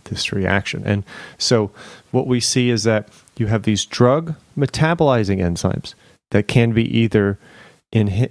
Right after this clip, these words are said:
can be largely inhibited by a drug that then affects another drug. So T H C needs sip three A four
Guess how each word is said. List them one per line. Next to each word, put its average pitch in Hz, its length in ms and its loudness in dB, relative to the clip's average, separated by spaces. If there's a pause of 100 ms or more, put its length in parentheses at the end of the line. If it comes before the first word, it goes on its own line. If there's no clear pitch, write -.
can 104 300 2
be 104 240 0
largely 127 420 4
inhibited 131 680 0
by 165 160 4
a 165 100 0
drug 170 400 -2 (760)
that 113 180 2
then 127 180 6
affects 113 480 0
another 98 380 2
drug. - 320 -6
So 95 360 0 (680)
T 110 220 2
H 101 260 0
C 131 440 2 (120)
needs 101 300 2
sip - 300 2
three 98 320 0
A 101 60 2
four 147 480 2